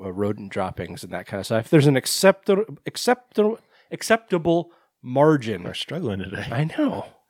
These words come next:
Speaker 1: I didn't get enough sleep last night. Like, I, like, an hour before you got here, I'm like, "I wish I had time for a nap." Um, <laughs> anyway. Uh,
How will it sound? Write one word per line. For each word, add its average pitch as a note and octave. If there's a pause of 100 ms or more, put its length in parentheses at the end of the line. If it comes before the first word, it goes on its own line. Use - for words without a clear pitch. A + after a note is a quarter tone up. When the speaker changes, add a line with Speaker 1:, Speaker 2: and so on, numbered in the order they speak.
(640)
Speaker 1:
I -
didn't D4
get D3
enough C3
sleep -
last F2+
night. F2 (240)
Like, G2+
I, A#2+ (440)
like, A2+
an G#2+
hour B2+
before A#2+
you G2
got G2
here, F#2
I'm F2+
like, F2+
"I F#2+
wish F#2
I -
had -
time F#2
for F#2+
a F2+
nap." F2+ (840)
Um, B2 (480)
<laughs> -
anyway. C3 (1200)
Uh, B2+